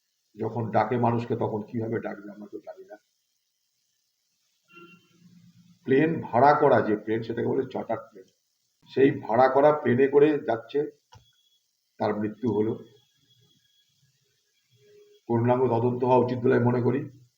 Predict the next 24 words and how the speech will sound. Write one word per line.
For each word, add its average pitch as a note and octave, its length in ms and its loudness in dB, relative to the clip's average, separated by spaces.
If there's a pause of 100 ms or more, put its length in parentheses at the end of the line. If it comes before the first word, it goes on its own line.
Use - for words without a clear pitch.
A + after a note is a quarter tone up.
(880)
ষড়যন্ত্র D3 520 4
আছে C#3 220 4
কি E3 160 0
নেই D#3+ 220 4
সেটা C#3+ 200 0
বড় C3 200 2
কথা A#2+ 240 -2
নয়, B2 160 -4
কিন্তু A#2 300 -10 (1600)
এত A2+ 140 0
বড় D3 200 8
ব্যক্তিত্বের C3+ 560 4
মৃত্যুতে A#2 360 -4 (720)
পূর্ণ B2 260 0
তদন্ত G#2+ 360 -4
হওয়া A#2+ 180 -2
উচিত - 400 -14
বলে G#2 100 -6
আমি A2+ 100 -10
মনে F#2 140 -18
করি - 200 -20 (1300)
এবং A2 220 -2 (680)
তার A#2+ 260 6
শোকসন্তপ্ত A#2 720 -2